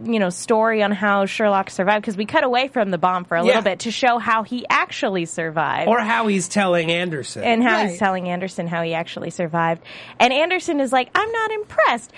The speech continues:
Speaker 1: And then starts deconstructing it, going, "Wait, that doesn't make any sense. If, you know, if Watson had been standing a couple of feet over to the left, this whole plan wouldn't have worked." And, and it goes back to that whole thing where it doesn't really matter how, it
Speaker 2: Yeah.
Speaker 1: matters that he's back.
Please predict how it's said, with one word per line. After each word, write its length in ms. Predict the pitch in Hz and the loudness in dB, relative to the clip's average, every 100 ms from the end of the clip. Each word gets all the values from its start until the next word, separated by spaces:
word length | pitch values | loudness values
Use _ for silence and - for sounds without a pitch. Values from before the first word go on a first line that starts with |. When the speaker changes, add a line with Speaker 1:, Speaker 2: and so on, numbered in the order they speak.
| - | -6
Speaker 1:
And 180 | - 359 | 2 4
then 240 | 370 359 349 | 4 2 -2
starts 500 | - 381 320 311 240 | 0 2 2 0 -2
deconstructing 760 | 320 311 285 - 381 370 320 247 | -2 0 -4 0 0 0 -2 0
it, 40 | |
going, 180 | 311 392 640 784 | 0 0 4 4
"Wait, 140 | 466 349 | 4 4
that 140 | 640 | 4
doesn't 220 | 415 285 254 | 4 0 2
make 240 | 214 190 | 2 2
any 160 | 196 208 | -2 -2
sense. 600 | - - 320 277 415 - | -4 0 2 2 0 -2
If, 140 | 330 269 | -2 -4
you 160 | 285 320 | 0 2
know, 200 | 294 254 | 4 2
if 60 | 240 - | 0 -6
Watson 340 | 247 320 320 269 | 2 2 2 -4
had 160 | 226 | -2
been 140 | 190 180 | -4 -6
standing 500 | - 285 240 240 233 | -2 2 2 2 -2
a 60 | |
couple 220 | 208 214 | -2 -2
of 80 | 190 | -2
feet 280 | - 254 240 | -2 -4 2
over 240 | 208 202 | 2 2
to 120 | 196 202 | 0 0
the 160 | 180 | 0
left, 320 | 196 302 277 | 4 2 2
this 180 | 269 285 | 0 -2
whole 200 | 302 302 | 0 0
plan 320 | 294 330 302 | 0 0 2
wouldn't 200 | 277 269 | 0 0
have 120 | 277 262 | -2 -2
worked." 380 | 427 339 247 | 0 0 0
And, 140 | 240 202 - - - - - - - | -2 -2 -6 -20 -20 -20 -20 -12 0
and 220 | 311 302 | 2 4
it 320 | 302 - 247 | 0 -2 0
goes 320 | 320 311 285 | 4 4 2
back 280 | 226 269 277 | 0 2 2
to 100 | 277 | -2
that 200 | 254 226 | 0 0
whole 300 | 226 254 233 | -2 -2 -2
thing 460 | 220 247 233 220 220 - | -2 0 0 0 -4 2
where 260 | 240 226 - | 4 4 2
it 200 | 269 220 | -4 2
doesn't 340 | 262 247 233 - | 2 2 0 -6
really 480 | 240 226 226 208 202 | -8 -2 0 0 0
matter 580 | 214 240 240 233 208 190 | 0 2 2 2 2 -2
how, 720 | 208 - 320 254 190 170 180 | -4 -2 0 2 2 0 -2
it 140 | 208 | -4
Speaker 2:
Yeah. 80 | 160 | -2
Speaker 1:
matters 340 | 190 180 180 170 | 0 0 0 -2
that 140 | 160 | -4
he's 160 | 160 160 | -4 -10
back. 540 | - 170 - - - | 0 0 0 -8 -12